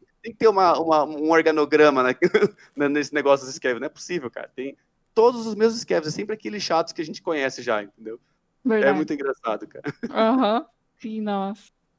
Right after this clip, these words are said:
Speaker 1: E falando em, além de, além de pets, vamos falar de itens. Se você tivesse, vamos supor que o Nikita chegou pra você lá, ligou, bateu o telefone na tua casa,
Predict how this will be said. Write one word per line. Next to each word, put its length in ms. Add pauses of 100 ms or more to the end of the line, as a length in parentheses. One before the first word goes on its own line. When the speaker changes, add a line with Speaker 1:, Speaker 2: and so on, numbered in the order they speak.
(560)
Speaker 1:
E 60
falando 260
em, 120
além 220
de, 280
além 240
de 120
pets, 340
vamos 160
falar 160
de 160
itens. 500 (120)
Se 140
você 260
tivesse, 380
vamos 160
supor 160
que 80
o 40
Nikita 260
chegou 300
pra 120
você 280
lá, 220
ligou, 460
bateu 220
o 20
telefone 300
na 40
tua 140
casa, 340